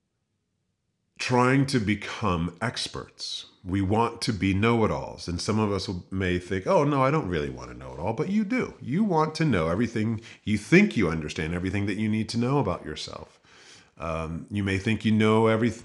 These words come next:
you, you may think that you know everything or need to know, have it, what you need to know about politicians, about doctors. And, uh, you know,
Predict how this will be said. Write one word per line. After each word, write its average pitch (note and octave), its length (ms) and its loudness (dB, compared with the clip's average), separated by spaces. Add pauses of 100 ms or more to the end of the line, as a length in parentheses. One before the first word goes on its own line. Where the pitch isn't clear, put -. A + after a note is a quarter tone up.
(120)
you, A#2 320 -2
you A2+ 120 0
may A2 200 2
think A2+ 240 0
that A#2+ 100 2
you A2 200 2
know A#2 360 2
everything B2 420 2
or A#2+ 60 4
need A#2+ 320 4
to B2 80 0
know, A#2 500 2
have A#2+ 360 0
it, A#2+ 180 -2
what B2+ 160 -10
you A#2 80 2
need A#2 200 0
to A2 80 -2
know A2 220 2
about A2 440 0 (320)
politicians, A2+ 920 2
about F#2 400 -4
doctors. D#2+ 720 -2
And, E2+ 140 -6
uh, F2 60 -4 (120)
you A2+ 120 -2
know, F#2+ 200 -2